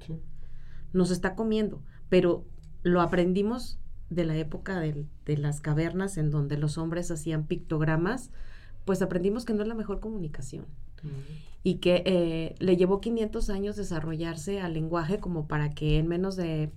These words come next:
Speaker 2: diez años terminemos esos quinientos años de estudio, ¿no?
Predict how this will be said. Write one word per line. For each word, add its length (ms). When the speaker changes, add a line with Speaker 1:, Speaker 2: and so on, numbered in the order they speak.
Speaker 2:
diez 300
años 460
terminemos 840
esos 280
quinientos 420
años 260
de 60
estudio, 380
¿no? 180